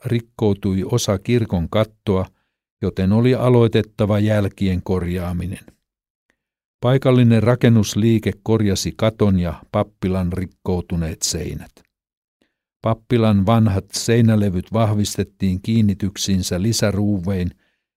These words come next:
ja koko rakennus maalattiin. Rahoitus järjestyi suureksi osaksi vakuutuksesta.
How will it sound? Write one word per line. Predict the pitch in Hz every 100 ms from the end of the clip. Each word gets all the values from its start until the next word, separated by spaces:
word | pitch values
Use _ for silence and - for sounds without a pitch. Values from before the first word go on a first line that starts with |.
| _
ja | 107
koko | - 107 117
rakennus | 117 131 120 98 87 80
maalattiin. | 95 92 85 82 _ - 85 - _ _ _ _ _ _ -
Rahoitus | 113 110 104 - 95 -
järjestyi | 104 107 101 - 92 90
suureksi | - 123 120 92 - 90
osaksi | 87 101 98 85 - 82
vakuutuksesta. | 98 98 90 82 82 - - - -